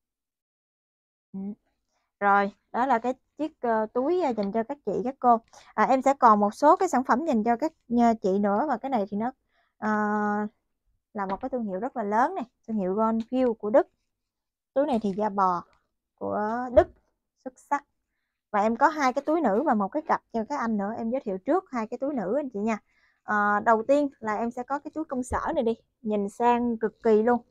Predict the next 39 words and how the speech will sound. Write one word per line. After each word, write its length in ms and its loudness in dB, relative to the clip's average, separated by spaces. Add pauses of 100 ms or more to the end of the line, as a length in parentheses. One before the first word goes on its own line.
(300)
Ờ, 240 -2
chị 140 2
nào 220 2
hoặc 280 -4
là 120 4
cô 240 0
nào 240 -2
mà 80 -4
mình 180 -4
đi 80 0
làm 220 -2
công 180 -6
sở 280 -6
mà 140 -10
mình, 280 -8
ờ, 180 -8 (520)
ờ, 320 -8
thích 100 -8 (100)
hàng, 260 -8
ờ, 100 -4
vip 220 0
á, 80 -4 (160)
thì 80 -10
mình 100 -8
có 100 -10
thể 180 -12
chốt 240 -6 (100)
cái 180 -6
túi 180 -8
này. 140 -8 (760)
Nó 160 -6
rất 200 -4
là 100 -4
vip 260 0
ha. 140 -8 (100)
Cầm 220 -4
bên 160 -4
ngoài 260 -4
là 180 -8